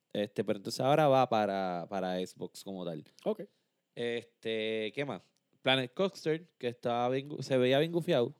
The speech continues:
Speaker 1: Es un simulador de montaña rusa, pero tipo, es como una mezcla con los The Sims.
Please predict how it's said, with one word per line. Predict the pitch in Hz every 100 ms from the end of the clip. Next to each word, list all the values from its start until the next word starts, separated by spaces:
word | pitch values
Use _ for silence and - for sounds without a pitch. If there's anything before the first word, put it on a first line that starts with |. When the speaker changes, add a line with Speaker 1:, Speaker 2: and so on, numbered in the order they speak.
| -
Speaker 1:
Es | 123 135
un | 147 147
simulador | 165 160 160 156 151
de | 151
montaña | 151 147 156 143
rusa, | 143 127 107 - _ _ _ _ _ _ _
pero | 139 135 127 123 113 _ _
tipo, | - 120 117 123 117
es | 113
como | - 139
una | 151
mezcla | 156 160 147
con | 135 120 117
los | 110 101 - -
The | 107
Sims. | - 143 98 85 - -